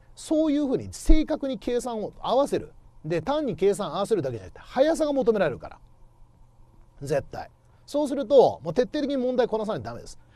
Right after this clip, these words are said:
で、徹底的に問題こなさないとダメだから、復習時間の確保絶対必要。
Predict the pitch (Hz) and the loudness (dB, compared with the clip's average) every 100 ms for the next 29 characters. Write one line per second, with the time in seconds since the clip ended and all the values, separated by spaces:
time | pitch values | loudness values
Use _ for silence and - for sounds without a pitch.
0 | - 208 214 214 208 247 196 285 254 269 | -2 4 4 4 0 -2 -4 -6 -6 -4
1 | 247 254 240 233 233 233 208 220 196 104 | -4 0 0 0 -2 -6 -6 -4 -6 -6
2 | - 123 - - 247 285 247 220 113 95 | -4 -4 -4 -8 -6 -4 -4 -6 -6 -8
3 | 139 98 85 156 160 135 - | -10 -10 -6 -6 -4 -8 -8